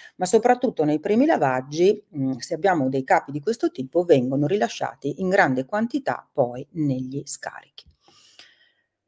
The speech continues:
Facendo, eh, un po' di ricerca per la serata di oggi, eh, sono andata a cercare anche, eh, altri usi della lana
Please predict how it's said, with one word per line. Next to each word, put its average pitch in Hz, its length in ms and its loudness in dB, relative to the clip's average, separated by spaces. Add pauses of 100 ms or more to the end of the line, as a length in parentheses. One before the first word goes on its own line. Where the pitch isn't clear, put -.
(300)
Facendo, 233 920 10
eh, 160 420 6
un 156 440 2
po' 208 140 8
di 190 120 2
ricerca 170 600 6
per 147 400 4
la 139 160 2
serata 143 520 0
di 226 140 2
oggi, 180 760 6
eh, 156 380 2
sono 240 180 0
andata 214 280 2
a 196 40 2
cercare 147 680 2
anche, 160 800 2
eh, 151 300 -2
altri 180 460 0
usi 185 300 2
della 139 220 -2
lana 135 600 -4